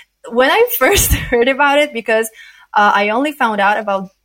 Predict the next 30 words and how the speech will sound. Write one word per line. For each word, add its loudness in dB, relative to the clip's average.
J -4
O -6
Ys, -4
like, -10
a -12
year -8
ago -4
when -8
I -2
started -4
my -2
OnlyFans 0
and -6
my -2
<laughs> -4
Snapchat. -2
I -2
had -4
no -2
idea -2
what -4
this -6
is. -4
I -2
had -8
to -6
Google 0
it. -2
I 0
had 0